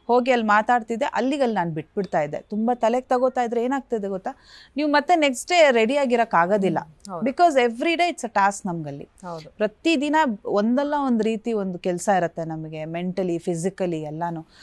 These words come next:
Speaker 1: So ಆವತ್ತಿಂದ ಅವತ್ತು ಮರ್ತು ಹೋದ್ರೇನೆ ನಮ್ ನೆಕ್ಸ್ಟ್ ಡೇಗೆ ಪ್ರಿಪೇರ್ ಆಗೋಕ್ಕೆ ಸಾಧ್ಯ ಆಗ್ತಿತ್ತು. So ಅದನ್ನ ನಾನ್ ಅಲ್ಲಿ ಹೋಗಿದ ತಕ್ಷಣನೇ, ಅಲ್ಲಿ ನೋಡಿದ ತಕ್ಷಣನೇ ಅನ್ಸ್ತಾ ಇತ್ತು ನನಗೆ ವಾತಾವರಣ.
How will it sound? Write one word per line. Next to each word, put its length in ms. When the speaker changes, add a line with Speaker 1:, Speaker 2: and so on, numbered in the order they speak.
Speaker 1:
So 100
ಆವತ್ತಿಂದ 460
ಅವತ್ತು 240
ಮರ್ತು 380
ಹೋದ್ರೇನೆ 840
ನಮ್ 220
ನೆಕ್ಸ್ಟ್ 320
ಡೇಗೆ 240
ಪ್ರಿಪೇರ್ 380
ಆಗೋಕ್ಕೆ 380
ಸಾಧ್ಯ 380
ಆಗ್ತಿತ್ತು. 460
So 100
ಅದನ್ನ 260
ನಾನ್ 200
ಅಲ್ಲಿ 160
ಹೋಗಿದ 360
ತಕ್ಷಣನೇ, 460
ಅಲ್ಲಿ 160
ನೋಡಿದ 320
ತಕ್ಷಣನೇ 420
ಅನ್ಸ್ತಾ 380
ಇತ್ತು 200
ನನಗೆ 260
ವಾತಾವರಣ. 580